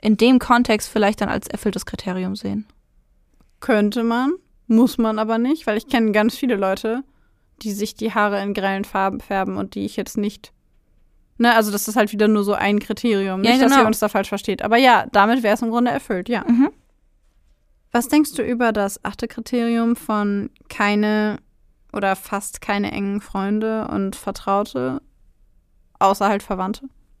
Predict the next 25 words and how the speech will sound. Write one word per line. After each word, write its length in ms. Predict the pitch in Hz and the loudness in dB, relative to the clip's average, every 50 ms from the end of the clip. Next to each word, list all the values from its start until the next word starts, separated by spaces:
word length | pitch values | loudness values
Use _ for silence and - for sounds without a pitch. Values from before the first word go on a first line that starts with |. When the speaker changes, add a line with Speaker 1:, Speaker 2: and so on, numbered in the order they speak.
| _ _ _ _ _ _ _ _ _ _ _ _ _ _ _ | _ _ _ _ _ _ _ _ _ _ _ _ _ _ _
Speaker 1:
Ich 200 | - 220 202 - | -2 -2 -2 0
glaube, 260 | - 202 190 208 240 254 | -2 0 2 2 2 2
ich 80 | 220 | 0
sag, 120 | - 220 - | -2 -4 -4
dass 120 | 208 202 | -4 -6
es 100 | 196 - | -6 -6
zutrifft. 340 | - - 233 - - - - | -6 -6 -6 -6 -8 -14 -6
Ich 80 | - - | -2 0
meine, 100 | 196 202 | 0 0
klar, 220 | - - 220 196 | 2 2 2 2
er 60 | 208 | 2
hatte 140 | 208 208 - | 2 0 -2
diese 200 | 226 214 220 208 | -2 -2 -2 -2
eine 180 | - - 196 202 | -2 -2 -4 -4
Freundin, 720 | - - - 202 202 214 226 247 247 254 247 277 311 302 _ _ _ _ _ _ _ _ _ _ _ _ _ _ - | -4 -4 -2 0 0 0 0 0 0 0 0 0 -2 -4 _ _ _ _ _ _ _ _ _ _ _ _ _ _ 0
wo 100 | 214 214 | 0 0
es 120 | 208 208 | 2 0
aber 120 | 202 214 | 0 0
ja 140 | 196 196 196 | 0 0 0
sehr 220 | 196 - 202 202 208 | 0 0 0 0 0
schnell 240 | - - 220 208 | 0 -2 -2 -2
dann 180 | 214 208 208 214 | -2 -2 -4 -4
zu 160 | - - - | -6 -6 -4
Ende 300 | - - 214 220 240 233 | 0 0 2 2 2 0
ging. 400 | - 247 240 240 240 262 285 269 | -2 -2 0 0 0 0 -2 -4